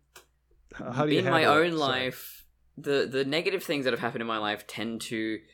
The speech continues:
Speaker 2: kind of be slow builds. You kind of know that they're happening. All the good things just come out of nowhere. It's like, "Oh,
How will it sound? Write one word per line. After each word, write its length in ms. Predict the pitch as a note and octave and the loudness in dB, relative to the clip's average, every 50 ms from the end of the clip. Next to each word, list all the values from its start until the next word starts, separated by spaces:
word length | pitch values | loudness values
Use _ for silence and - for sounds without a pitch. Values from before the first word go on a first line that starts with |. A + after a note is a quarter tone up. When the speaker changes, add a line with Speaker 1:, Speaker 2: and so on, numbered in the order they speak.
| _ - _ _ _ _ _ | _ -20 _ _ _ _ _
Speaker 2:
kind 240 | - - - B2 A#2+ | -14 -4 -2 0 0
of 80 | A#2+ A#2 | 0 -2
be 140 | - A#2 A2 | -2 -4 -4
slow 760 | - - - - - C3+ A#2 A2+ A#2 A#2 A#2 A2+ A2+ A2+ A2 | -4 -6 -6 -6 -6 -4 0 2 4 4 4 4 4 2 -2
builds. 520 | F#2 - A2 A2 G#2+ G#2+ G#2 G#2 - - | -2 0 0 0 2 2 0 0 -2 -4
You 80 | A#2+ G#2 | -8 -10
kind 240 | - - A2+ A2+ A2 | -6 -6 -4 -4 -4
of 80 | G#2+ | -4
know 260 | G#2 G#2 G2+ G2+ G#2 | -4 -4 -4 -4 -4
that 80 | G2+ G2+ | -4 -2
they're 140 | G2+ G2+ G#2 | -2 -2 0
happening. 440 | G#2+ A2 B2 B2 A2+ G2+ G2 G2 - | 0 -2 -2 -2 -4 -4 -4 -6 -4
All 200 | F#2+ C#3 D#3+ - | -4 -4 -4 0
the 220 | G#3 D3 B2+ A#2 | 0 2 2 2
good 280 | A#2 - C3+ B2+ - - | 0 2 0 0 0 0
things 340 | - B2 A2 G#2+ G#2+ G#2+ - | -4 -4 -2 -2 -6 -8 -8
just 260 | A2 G#2 - - - | -8 -8 -8 -10 -10
come 240 | - - A2 A2 A2 | -8 -8 -6 -4 -4
out 80 | A2 | -4
of 80 | G#2 G#2 | -2 -2
nowhere. 180 | A2 B2 C#3 B2 | -4 -4 -4 -4
It's 80 | A#2 | -4
like, 140 | C3 B2+ - | -4 -2 0
"Oh, 300 | G#4 - G2 F#2+ - - | 0 0 0 -4 -6 -10